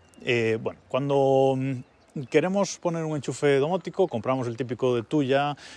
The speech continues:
eh, Zigbee o Wi-Fi, que os tengo comentado muchas veces en, en AliExpress,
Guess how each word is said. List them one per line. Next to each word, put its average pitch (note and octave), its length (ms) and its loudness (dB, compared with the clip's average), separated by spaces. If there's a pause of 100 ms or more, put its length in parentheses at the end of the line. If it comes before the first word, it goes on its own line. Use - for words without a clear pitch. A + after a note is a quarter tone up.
(120)
eh, G2+ 160 -6
Zigbee C3+ 500 0
o B2+ 60 2
Wi-Fi, E3+ 380 2
que A2 100 -8
os - 80 -8
tengo A#2+ 140 -2
comentado A2+ 600 0
muchas A2+ 260 -4
veces D#3+ 360 -2
en, A2 280 -6
en A2+ 220 -6
AliExpress, C#3 540 -2